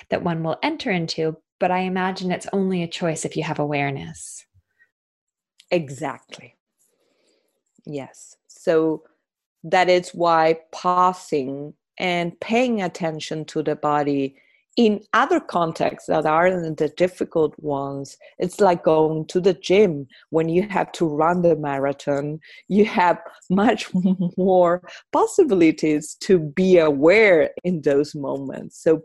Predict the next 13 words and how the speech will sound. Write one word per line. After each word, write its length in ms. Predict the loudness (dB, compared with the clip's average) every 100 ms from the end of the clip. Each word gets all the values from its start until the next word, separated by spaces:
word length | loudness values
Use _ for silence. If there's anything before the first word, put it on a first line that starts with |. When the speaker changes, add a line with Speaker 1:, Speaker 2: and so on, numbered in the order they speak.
| -10
Speaker 2:
practicing 1000 | -8 -8 -6 -6 -6 -2 -2 -2 -6 -12 _ _ _ _ -4
what 160 | 0
is 160 | 0 0
happening 540 | -4 -2 -4 -2 -6
to 120 | -8
my, 320 | -10 -8 -10 -10 -10 -12 _
my 380 | -8 -6 -6 -6 -4
body, 460 | -4 -4 -6 -8 -10
tuning 440 | -4 -2 -2 -2
in, 480 | -4 -6 -8 -8 -12 _ _ _ _
uh, 640 | -8 -4 -4 -4 -6 -8 -12 -16 _ _ _ _ _
how 300 | 0 2 4
I 280 | 4 0